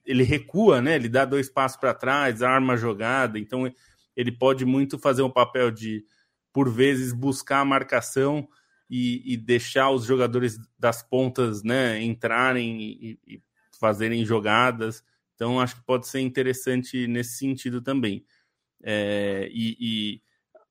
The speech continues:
acho que tem um aspecto do Senegal que é importante falar, porque a gente ouviu em transmissões que a, a gente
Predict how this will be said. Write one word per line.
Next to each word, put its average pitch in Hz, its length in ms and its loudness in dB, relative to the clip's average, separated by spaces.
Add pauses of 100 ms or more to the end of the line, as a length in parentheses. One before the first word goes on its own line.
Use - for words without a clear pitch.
(300)
acho - 260 -2
que - 160 0
tem 202 300 6
um 131 320 2
aspecto 139 480 0
do 131 80 -8
Senegal 127 520 4
que 131 140 -2
é 127 60 4
importante 127 560 0
falar, 120 560 2 (520)
porque 117 1000 -2 (100)
a 113 140 0
gente 127 260 -2
ouviu 131 540 2
em 120 200 -2
transmissões 120 800 -4 (580)
que 131 80 -4
a, 131 140 0
a 131 60 -2
gente 143 280 -4